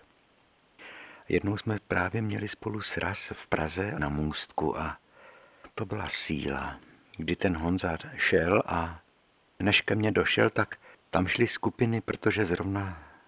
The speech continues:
děti tenkrát, spoustu dětí přijíždělo do Prahy na výlet a to bylo krátce po premiéře Obecné školy a „Je pan Tříska“, volali děti, „je pan Tříska“.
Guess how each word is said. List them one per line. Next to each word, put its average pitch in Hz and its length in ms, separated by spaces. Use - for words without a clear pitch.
děti 95 380
tenkrát, 80 800
spoustu - 480
dětí 95 380
přijíždělo 95 600
do 82 140
Prahy 87 320
na 78 140
výlet 92 440
a 76 220
to 92 100
bylo 113 400
krátce 104 400
po 101 160
premiéře 101 580
Obecné 98 500
školy 73 500
a 85 340
„Je 143 520
pan 104 260
Tříska“, - 600
volali 73 400
děti, 71 360
„je 143 540
pan 117 240
Tříska“. - 720